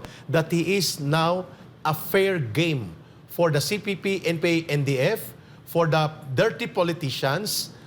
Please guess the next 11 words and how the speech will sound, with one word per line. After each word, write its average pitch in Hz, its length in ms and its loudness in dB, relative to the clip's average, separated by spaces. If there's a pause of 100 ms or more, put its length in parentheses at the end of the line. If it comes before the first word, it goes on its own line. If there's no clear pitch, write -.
(120)
and 185 320 2
especially 226 640 0 (320)
for 190 240 2
the, 170 320 0 (480)
uh, 139 320 0
very, 226 320 2
very 185 320 0
questionable, 165 720 -2
dubious, 151 800 0 (320)
dangerous, 180 800 0 (320)
extraordinary 156 1120 0